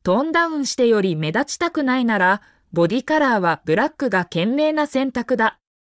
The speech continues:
無償オプションのカーボンバケットシート、三百ポンド、約五万円のMの五十周年バッジ。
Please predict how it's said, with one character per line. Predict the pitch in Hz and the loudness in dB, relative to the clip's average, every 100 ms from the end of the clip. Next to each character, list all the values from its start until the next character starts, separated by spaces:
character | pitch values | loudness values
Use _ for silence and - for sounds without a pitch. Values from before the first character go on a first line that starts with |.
| _ _ _ _ _ _ - | _ _ _ _ _ _ -4
無 | 175 | -2
償 | 175 277 330 349 | -2 0 2 0
オ | |
プ | 349 | -2
シ | - 320 | -4 -2
ョ | |
ン | 302 | 0
の | 254 | -2
カ | 240 214 277 | -2 0 2
ー | |
ボ | 320 320 | 2 -2
ン | 240 | -2
バ | 233 | -2
ケ | 294 | -2
ッ | |
ト | 285 302 | -2 -2
シ | 277 - 294 | -2 -2 -2
ー | |
ト、 | - 185 - _ _ | 0 -2 -2 _ _
三 | - 175 233 | -4 0 0
百 | 311 330 - | 0 -2 -4
ポ | 311 302 | -2 0
ン | 226 | 2
ド、 | 180 180 _ _ _ | 2 2 _ _ _
約 | 202 233 247 | -6 -2 0
五 | 170 160 | 0 0
万 | 208 294 | 2 0
円 | 262 220 170 _ | 0 0 -2 _
の | 196 214 | -2 0
M | 277 302 262 | 0 0 0
の | 185 | 0
五 | 151 151 | 0 0
十 | 240 | 0
周 | 277 - 285 | -4 -2 -2
年 | 285 285 247 | 0 0 0
バ | 277 | -2
ッ | - | -4
ジ。 | 175 - | -6 -6